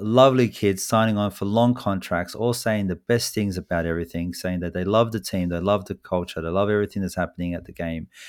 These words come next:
And each one of them is dangerous as hell. They are babies. They are going to the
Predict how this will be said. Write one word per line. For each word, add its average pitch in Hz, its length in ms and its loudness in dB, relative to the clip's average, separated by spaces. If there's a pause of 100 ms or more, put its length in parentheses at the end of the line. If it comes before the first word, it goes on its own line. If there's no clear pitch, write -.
(300)
And 101 380 2 (140)
each 135 280 0
one 120 120 6
of 113 60 4
them 107 140 2
is 92 100 -2
dangerous 98 460 0
as 85 100 -6
hell. 98 320 2 (380)
They 147 180 6
are 131 240 4 (160)
babies. 110 800 2
They 120 160 4
are 123 100 6
going 113 340 2
to 104 440 -2
the 95 160 -10